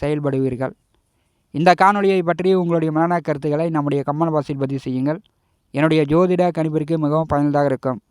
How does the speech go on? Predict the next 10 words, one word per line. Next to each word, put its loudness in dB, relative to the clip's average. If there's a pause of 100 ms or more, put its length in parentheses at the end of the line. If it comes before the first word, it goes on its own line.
(640)
நண்பர்களே, 4
நம்முடைய 2
சேனலை 2 (120)
பார்த்து 4
கொண்டிருக்கக்கூடிய 0
அன்பர்கள், -2 (540)
இதுவரை 4 (120)
சப்ஸ்கிரைப் -2
செய்யாத 0
அன்பர்கள், -2